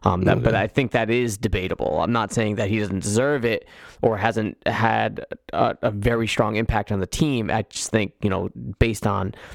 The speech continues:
Speaker 1: statistics alone and impact,
Speaker 2: Right.
Speaker 1: since we're throwing that in there, um, I don't think it's nearly as strong as the other two. Um, so this leads me to the last question about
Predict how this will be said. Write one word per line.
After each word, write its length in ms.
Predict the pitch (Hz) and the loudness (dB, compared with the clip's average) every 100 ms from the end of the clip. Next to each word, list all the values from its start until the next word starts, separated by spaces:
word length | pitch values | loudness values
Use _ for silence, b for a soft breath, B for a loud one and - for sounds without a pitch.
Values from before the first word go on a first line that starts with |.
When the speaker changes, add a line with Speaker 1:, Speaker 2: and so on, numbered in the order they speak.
| B | B
Speaker 1:
statistics 680 | - 123 - 123 - 110 - | 0 2 2 0 0 -2 0
alone 420 | 101 110 104 98 - | 0 0 0 -2 0
and 160 | 101 | 0
impact, 340 | - 107 95 95 | 0 2 2 2
Speaker 2:
Right. 200 | 82 76 | 0 0
Speaker 1:
since 240 | - 98 | -2 -2
we're 60 | 104 | -2
throwing 280 | - 98 92 | -2 0 0
that 160 | 92 | 0
in 140 | 104 98 | 0 0
there, 200 | 98 104 B B B | -2 -4 B B B
um, 280 | 104 95 87 - | 0 2 -2 0
I 60 | 107 | 0
don't 120 | 104 | 0
think 120 | 104 | -2
it's 140 | 101 107 | -2 0
nearly 400 | 107 117 113 123 | 0 0 -2 -2
as 100 | - | 0
strong 360 | - 117 107 | 2 2 2
as 80 | 98 | 0
the 160 | 104 101 | 0 0
other 140 | 87 | -2
two. 340 | - 107 95 - B B B | -2 -2 -2 -6 B B B
Um, 480 | - 101 95 92 - - - | 0 2 2 -2 -4 -8 -4
so 200 | - 139 | 2 2
this 240 | 123 131 147 | 2 -2 0
leads 200 | 139 131 | 0 0
me 120 | 123 | 0
to 340 | 127 113 107 | 0 0 0
the 100 | - | 0
last 200 | 113 110 | -2 0
question 320 | - 113 - 101 | 0 -2 -2 -2
about 320 | 104 101 | 0 0